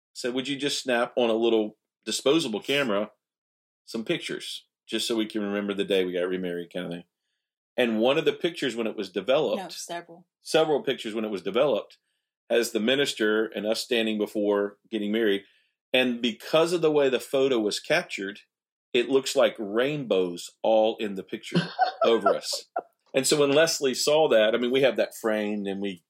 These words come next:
Speaker 1: have it. And I, I think we have, we could show you that picture.
Speaker 3: I would love to see that picture.
Speaker 1: So we started down the road of getting remarried. And I, I think,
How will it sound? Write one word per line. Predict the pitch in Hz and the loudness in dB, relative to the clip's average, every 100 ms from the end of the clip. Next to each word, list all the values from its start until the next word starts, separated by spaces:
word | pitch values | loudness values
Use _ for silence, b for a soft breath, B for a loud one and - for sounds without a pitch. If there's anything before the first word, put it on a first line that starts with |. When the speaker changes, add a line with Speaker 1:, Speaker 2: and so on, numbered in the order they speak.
| - | -2
Speaker 1:
have | 113 208 101 | 4 4 2
it. | 95 - | -2 -2
And | 104 107 | 0 0
I, | 110 - - | 0 -2 0
I | 107 | 2
think | 123 113 | 0 -2
we | 110 | 0
have, | 113 | 0
we | 107 113 | 0 -4
could | 104 | -4
show | - 120 | -2 0
you | 107 | 2
that | 95 - | 0 0
picture. | 110 | 0
Speaker 3:
I | 175 | 2
would | 165 170 | 2 0
love | 160 160 160 156 151 | 0 0 0 0 -2
to | 180 | -4
see | 160 - | -4 -6
that | 160 - | -8 -6
picture. | 143 - - 147 _ _ _ - | -6 -6 -8 -10 _ _ _ -12
Speaker 1:
So | - | -2
we | 139 | 2
started | 165 - 151 147 143 135 _ _ _ _ _ _ - | 2 4 6 6 4 2 _ _ _ _ _ _ -4
down | 110 127 135 | 2 4 4
the | 131 | 6
road | 127 131 123 | 6 6 6
of | 117 104 | 4 2
getting | 113 110 | 0 0
remarried. | 110 110 139 107 101 | 0 2 4 4 2
And | 107 | 0
I, | 117 - - | -2 -6 0
I | 127 | 0
think, | 127 175 185 185 | 2 2 0 -2